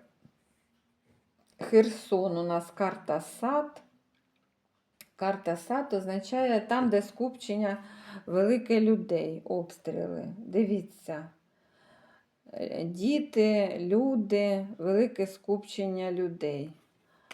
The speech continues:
Не ходіть. Там торговельні центри, розважальні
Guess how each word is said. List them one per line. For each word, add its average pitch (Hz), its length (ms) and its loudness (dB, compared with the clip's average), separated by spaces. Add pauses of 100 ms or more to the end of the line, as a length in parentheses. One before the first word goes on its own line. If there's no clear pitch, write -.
(400)
Не 247 200 4
ходіть. 170 800 -2 (600)
Там 185 560 -6 (440)
торговельні 196 800 4
центри, 208 880 2
розважальні 175 1040 0